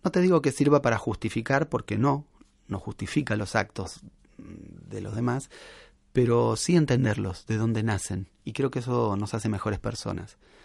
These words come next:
Y entender por qué, no para justificar lo que hizo,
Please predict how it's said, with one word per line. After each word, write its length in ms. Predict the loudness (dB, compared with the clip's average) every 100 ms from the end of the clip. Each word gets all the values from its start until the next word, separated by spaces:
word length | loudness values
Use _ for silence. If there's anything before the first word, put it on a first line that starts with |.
| _ _ _ _ _ 0
Y 100 | 2
entender 380 | 2 2 2 4
por 200 | 0 2
qué, 260 | 2 4
no 160 | 2 2
para 140 | 0
justificar 640 | -2 -6 -6 -6 -4 -2 -2
lo 140 | -2
que 120 | -4
hizo, 420 | -4 -6 -8 -10